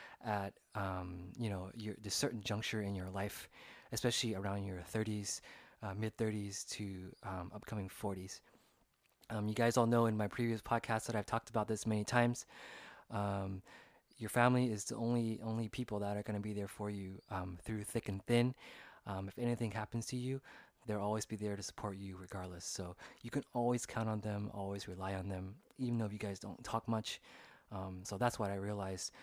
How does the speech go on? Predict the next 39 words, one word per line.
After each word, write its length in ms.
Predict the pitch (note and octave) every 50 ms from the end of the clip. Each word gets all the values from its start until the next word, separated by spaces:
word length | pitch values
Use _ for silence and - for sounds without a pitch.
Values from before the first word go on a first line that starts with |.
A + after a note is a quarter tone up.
| - - - - - - -
later 220 | A2 A2+ G#2 G#2+
on 160 | G#2 G2+ G2+
in 120 | G2+ G2 G2
this 100 | F#2 -
stage 340 | - - G#2+ G2 F#2 - - -
of 100 | - F#2
my 140 | G2+ F#2 F#2
life. 240 | G2+ G#2 G2 F#2+ -
So 140 | - G#2 F#2+
I 80 | G#2 G2+
wanted 260 | G#2 G#2+ G#2 G2+ F#2
to 40 | -
give 260 | - - A2+ G#2 G2 -
back, 340 | A#2 A2+ A#2 A2+ - - - - - - - - - - - - - _ -
um, 480 | A2 G2+ F#2+ F#2+ F#2 F#2 F2+ F2+ G2 -
to 100 | - A#2+
them 280 | G#2 A#2 A2+ A2 A2 G#2+
what 260 | G#2 G#2+ A2 A2+ - -
I've, 360 | G#2+ G#2 G2+ G2+ F#2+ - - - - - - - - - - - - - - A#2
I've 160 | G#2+ G#2 G2+
received, 520 | G#2 G#2+ G#2 - - C#3 C3+ C3+ C3+ B2 - - - - - - _ -
uh, 260 | A2 G#2 G2+ G2+ G2
so 240 | - - - D3 C#3+
much 200 | C#3 C#3 B2 -
throughout 280 | - - A#2+ A#2+ A#2
my 140 | A2+ A2+ A2
life, 320 | G#2+ G#2+ G#2 G2+ G2 -
so 100 | - -
much 140 | A2+ A2 G#2
support, 500 | - - G#2 - - A2 A2 G#2+ - -
so 120 | - - A2
much 280 | G#2+ G#2+ G#2 - -
love, 360 | G#2 G#2 A2 A#2 A#2 G#2+ - - - - - - - - - - - - - -
um, 240 | G#2+ G2+ G2 G2 G2+
both 420 | G2 G#2 G#2+ G#2+ F#2+ - - - - - _ _
financially, 720 | - G#2 G2 G#2 A2 A2 - A#2+ A2+ A2+ A2+ A2+ A#2 -
and 520 | G#2+ G2+ G2 F#2+ F#2 F#2 F2+ F2 F2+ G2 - - - _ _ _ _ _ _ _ _ - - B2+
I 100 | A2 G#2
think, 320 | - - - A3 -